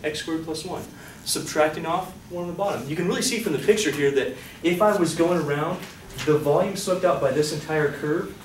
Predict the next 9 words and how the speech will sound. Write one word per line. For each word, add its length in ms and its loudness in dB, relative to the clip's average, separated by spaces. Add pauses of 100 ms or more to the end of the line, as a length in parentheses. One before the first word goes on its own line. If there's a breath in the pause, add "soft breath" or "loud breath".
(400)
minus 320 0
the 60 -6
volume 280 0
swept 220 -4
out 180 -2
by 120 -2
that 180 -4
entire 320 -4
curve 420 -2